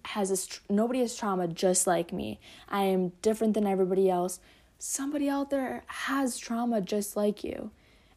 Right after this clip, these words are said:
And neither of you are coping in any better or worse ways. You just are coping in ways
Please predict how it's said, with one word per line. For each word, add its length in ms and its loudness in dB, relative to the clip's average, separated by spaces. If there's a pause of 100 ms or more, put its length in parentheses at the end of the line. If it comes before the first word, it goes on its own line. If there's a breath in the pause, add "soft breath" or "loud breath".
And 400 4 (400)
neither 400 6
of 100 4
you 140 8
are 100 8
coping 540 2
in 240 0
any 340 2
better 480 2
or 220 4
worse 360 0
ways. 400 4
You 80 0
just 300 0
are 160 0
coping 720 -2
in 180 4
ways 600 4